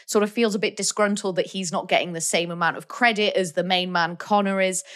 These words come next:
So he leaves the band. So then it leaves Connor to sort of go off and do a solo career, but also with the, one of the other members, Owen, um, as his D J. So it sort of follows them on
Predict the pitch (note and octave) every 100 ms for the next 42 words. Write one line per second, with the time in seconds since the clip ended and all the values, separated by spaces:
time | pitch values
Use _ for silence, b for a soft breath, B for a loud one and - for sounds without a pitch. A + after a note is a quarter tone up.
0 | B - F3 G3+ F#3+ G#3+ G#3+ G#3 - G3
1 | F#3 F3 F3+ - - F#3 F#3+ - F#3 F3+
2 | D#3+ - B3+ A#3+ A3 G#3+ - G3 F3+ G3
3 | F#3+ F3+ F3 b b - E3 F3 D#3 -
4 | A3 G3+ G3 G#3+ F#3+ F#3+ F#3 F3+ B -
5 | F3 G3 F#3 F#3+ F#3 F3+ F#3 F3+ - F#3
6 | G3 F#3+ G3+ F#3 F#3 F3+ E3+ E3 - F#3+
7 | G3 G3 G3 G3 b b b - F3 F3
8 | F3 - F3 F3 - F#3 - A#3+ B3 G#3
9 | D3+ G#2+ C3+ - F3 - A3 G#3+ - B3
10 | C#4 C#4 - F#3 E3 E3+ b b - F3
11 | F3